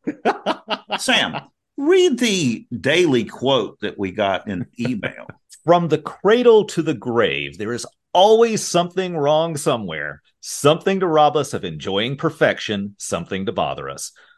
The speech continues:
Speaker 2: When we put one thing right, another will surely go wrong sooner or later. So it behooves us to enjoy every minute we can, for a minute lost is a minute gone forever."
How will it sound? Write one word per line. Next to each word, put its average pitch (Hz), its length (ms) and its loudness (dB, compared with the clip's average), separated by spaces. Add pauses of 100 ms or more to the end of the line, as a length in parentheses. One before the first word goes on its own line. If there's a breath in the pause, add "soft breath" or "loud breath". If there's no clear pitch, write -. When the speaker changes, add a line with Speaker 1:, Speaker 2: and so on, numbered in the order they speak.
(160 soft breath)
Speaker 2:
When 139 240 2
we 156 100 6
put 208 240 6
one 185 220 4
thing 220 280 0
right, 170 360 4
another 104 580 -2
will 156 220 -2
surely 208 500 0
go 196 180 -2
wrong 170 420 -2
sooner 143 580 -2
or 165 180 4
later. 165 460 2 (380)
So 180 200 6
it 175 80 -2
behooves 208 420 0
us 220 180 2
to 190 120 -6
enjoy 180 380 -2
every 139 240 -2
minute 143 320 -6
we 156 80 -4
can, 78 420 -6
for 90 260 -4
a 80 80 -4
minute 139 380 -2
lost 175 540 2
is - 160 -8
a 73 80 -10
minute 85 460 -8
gone 131 400 -4
forever." 160 680 -2